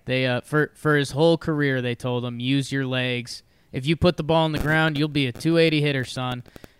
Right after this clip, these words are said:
The Yankees finally said, "Hey, we just need a body. Swing as hard as you want, kid." And he's, uh, he's roping balls.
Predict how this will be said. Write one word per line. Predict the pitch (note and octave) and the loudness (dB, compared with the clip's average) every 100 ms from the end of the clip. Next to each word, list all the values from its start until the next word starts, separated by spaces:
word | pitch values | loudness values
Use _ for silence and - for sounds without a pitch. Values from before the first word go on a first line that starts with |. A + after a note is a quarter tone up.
| _ - - | _ -20 -4
The | |
Yankees | C3 D3 C#3 C#3 | 2 2 2 -2
finally | C#3+ C#3 C3 | 0 0 -2
said, | B2 C3+ C3 | -2 0 0
"Hey, | B2+ C#3+ | 2 2
we | C3 | 2
just | C#3 D#3+ | 0 0
need | C3+ C#3 | -2 -4
a | |
body. | A2 B2 C#3+ D#3 A#2 | -2 2 4 4 2
Swing | - C#3+ E3+ | -4 -4 -2
as | |
hard | C#3 D3 | 2 2
as | C#3 | 0
you | A#2+ | -4
want, | A#2+ D3 F#3 C3+ | -4 0 -2 -4
kid." | - C#3 C#3 | -4 -4 -4
And | B2 | -6
he's, | B2 C3 B2+ | -6 -6 -4
uh, | C3 B2+ B2 | -2 -2 -2
he's | B2+ B2+ | -4 0
roping | C#3+ D3+ D3 D3 | 2 2 0 0
balls. | C#3+ C#3 C#3 | 2 2 2